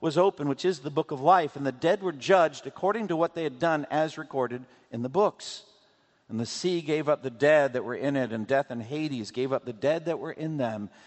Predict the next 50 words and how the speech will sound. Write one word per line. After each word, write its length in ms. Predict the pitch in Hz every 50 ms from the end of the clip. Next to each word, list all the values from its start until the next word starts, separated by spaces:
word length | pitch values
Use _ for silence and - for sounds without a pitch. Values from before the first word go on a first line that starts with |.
| - - -
And 180 | 143 143 139
each 320 | - 165 170 - - - -
person 340 | - 185 185 - - 170 170
was 120 | 156 131
judged 480 | 113 104 - 175 170 165 156 143 123 -
according 400 | - - 165 165 160 143 143 139
to 80 | 131 127
what 160 | 131 135 123
he 100 | 117 127
had 160 | 123 113 104
done. 280 | 131 131 127 120 110 113
Then 160 | 127 131 117
death 260 | - 147 151 156 -
and 140 | - 135 123
Hades 460 | 127 160 160 160 147 127 113 - - - - - -
were 100 | 151 143
thrown 460 | - - 190 185 180 165 147 143 139
into 260 | 135 165 170 - 175
the 80 | 175 175
lake 320 | 151 131 120 123 - - - -
of 200 | 120 113 104 -
fire. 560 | - - - 135 131 131 113 95 82 73 - - _ _ _ _ _ _
The 80 | - 135
lake 220 | 139 143 139 -
of 80 | 135 123
fire 400 | - - 151 147 160 - 113 104
is 120 | 104 -
the 80 | - 101
second 380 | - - 127 113 - 101 92 87
death. 300 | 101 92 76 - - - _ _ _ _ _ _ _ _ _ _ _ _ _ _ _ _ _ _ _ _ _ _
If 120 | - 98 131
anyone's 440 | 156 190 226 233 226 220 180 131 131
name 540 | 156 156 147 135 120 110 113 123 139 147 - _ _ _ _ _ _ _ _ _ _ _ -
was 160 | - 120 127
not 180 | 160 185 226 - - -
found 360 | - 226 220 233 233 214 180 160
written 400 | 202 208 - - 220 220 214 - -
in 140 | 156 156 135
the 80 | 120
book 280 | 104 92 87 156 - -
of 140 | 170 127 113
life, 640 | 110 123 123 113 98 87 78 71 - - - - _ _ _ _ _ _ _ _
he 80 | - 120
was 140 | 107 95 -
thrown 340 | - - 131 123 110 101 87
into 220 | 87 85 - 92
the 60 | 87
lake 260 | 87 82 82 80 -
of 60 | 87 _
fire. 400 | - 67 62 67 67 76 90